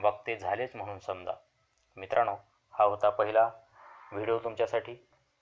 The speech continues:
आवडला असेल तर माझे चॅनल सबस्क्राईब करायला विसरू नका. धन्यवाद. मित्रांनो, भाषण कला, वक्तृत्व कला कशी अवगत करावी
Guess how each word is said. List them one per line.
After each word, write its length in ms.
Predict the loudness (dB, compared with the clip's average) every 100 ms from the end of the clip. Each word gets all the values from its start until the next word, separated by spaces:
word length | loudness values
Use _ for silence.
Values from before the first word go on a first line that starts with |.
| _ _ _ _ _ _ _ _ _ 0 4
आवडला 280 | 6 8
असेल 260 | 8 6 2
तर 120 | 0 0 -6
माझे 320 | 4 4 4
चॅनल 380 | 6 6 6 0 -2 -4
सबस्क्राईब 480 | -2 0 4 4
करायला 240 | 4 4 4
विसरू 280 | 2 -2 -2
नका. 260 | 2 0 -2 -10 -4
धन्यवाद. 360 | -4 -2 -2 -4 _ -20 -20 _ _ _ _ _ _ _ _ _ _ _ _ _ _ _ -14
मित्रांनो, 440 | -2 6 8 8 2 -6 _ _ _ _ _ _ _ _ _ _ _ -2
भाषण 480 | 2 2 4 4 6
कला, 400 | 6 8 8 6 0
वक्तृत्व 540 | -4 -4 0 -2 0 0
कला 360 | 4 6 6
कशी 420 | 4 -4 -10 -8 -2
अवगत 320 | 2 2 0 2
करावी 300 | 2 2